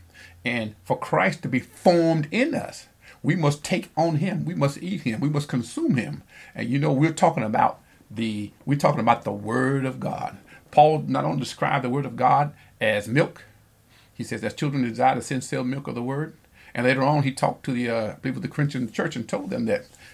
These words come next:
uh, "There's a time that you should be teaching, you should be eating meat." He said, "But you have digressed, and you should, now it looks like though you, uh, should be on milk," because they were not mature. And that's what Paul, that's what meat is for.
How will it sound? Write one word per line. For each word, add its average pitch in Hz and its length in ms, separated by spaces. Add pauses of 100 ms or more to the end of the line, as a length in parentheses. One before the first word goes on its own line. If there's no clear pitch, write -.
uh, 113 340 (220)
"There's 113 420
a 127 40
time 196 300
that 120 80
you 160 100
should 139 180
be 135 100
teaching, 135 420
you 156 100
should 202 160
be 131 180
eating 170 220
meat." 277 220 (420)
He 123 80
said, 143 300
"But 123 160
you 160 140
have 113 180
digressed, 151 720 (220)
and 110 280
you 139 140
should, - 320 (260)
now 156 340
it 131 60
looks 139 180
like 117 160
though 156 140
you, 147 320
uh, 127 40
should 127 240
be 139 120
on 151 240
milk," - 320 (340)
because - 460 (260)
they 143 220
were 135 220
not 123 500
mature. 156 480
And 117 100
that's 147 140
what 147 160
Paul, - 240
that's 170 180
what 143 140
meat 156 200
is 127 120
for. 127 380